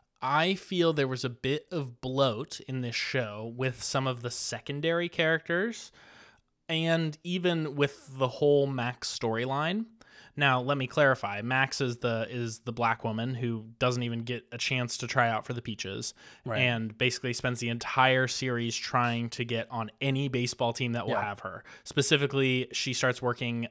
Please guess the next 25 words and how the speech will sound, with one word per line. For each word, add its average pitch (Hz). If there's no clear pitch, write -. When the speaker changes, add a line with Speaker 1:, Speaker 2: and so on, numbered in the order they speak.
Speaker 1:
um, 107
under 156
false 147
pretenses 123
at 117
a, 113
at, 117
at 110
an 104
airplane 123
manufacturing 123
plant, 107
right? 117
As 120
Speaker 2:
Right. -
Speaker 1:
like, 110
kind 127
of 113
like 113
the 120
Rosie 120
the 113
Riveter 113
style 120
thing. 160